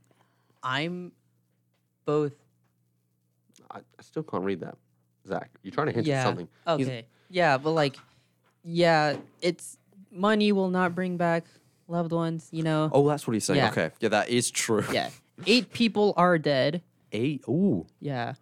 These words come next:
Speaker 2: Oh, dear.
Speaker 1: I actually, yeah, two, two kids of, are part of that. Actually, I
Speaker 2: Really?
Speaker 1: yeah, I knew, I know someone who knew someone that was a part of those eight people. And, like,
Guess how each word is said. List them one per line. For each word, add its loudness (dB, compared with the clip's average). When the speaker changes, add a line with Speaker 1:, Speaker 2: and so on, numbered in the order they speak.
Speaker 2:
Oh, 0
dear. -2
Speaker 1:
I 2
actually, -2
yeah, -4
two, -4
two -4
kids -6
of, -10
are -4
part -2
of -2
that. 0
Actually, 0
I 6
Speaker 2:
Really? 4
Speaker 1:
yeah, 2
I 4
knew, 2
I 2
know 2
someone -2
who -2
knew -2
someone -10
that -4
was -6
a -10
part -10
of -8
those -6
eight -14
people. -14
And, 2
like, 0